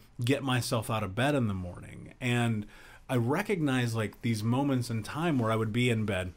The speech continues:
nine, ten, eleven o'clock in the morning. I'd be high all day. I'd just play video games. I'd watch T V. I wouldn't really be a productive human being.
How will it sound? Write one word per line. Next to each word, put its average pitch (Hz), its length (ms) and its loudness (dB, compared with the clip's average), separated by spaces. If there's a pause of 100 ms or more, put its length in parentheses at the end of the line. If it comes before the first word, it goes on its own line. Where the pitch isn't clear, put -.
(840)
nine, 110 560 4
ten, 110 260 0
eleven 101 300 0
o'clock 95 340 -2
in 92 60 -8
the 95 80 -4
morning. 135 560 4 (340)
I'd 85 80 -6
be 87 120 -4
high 139 340 0
all 131 200 6
day. 123 460 4 (220)
I'd 95 80 -4
just 90 180 -10
play 92 140 -6
video 135 340 4
games. 127 380 4
I'd 92 80 -4
watch 98 320 -10
T 98 160 -12
V. 139 580 4 (220)
I 92 80 -2
wouldn't 123 320 6
really 117 320 4
be 107 540 -2 (260)
a - 60 0
productive 110 800 0
human 95 280 -2
being. 95 400 -4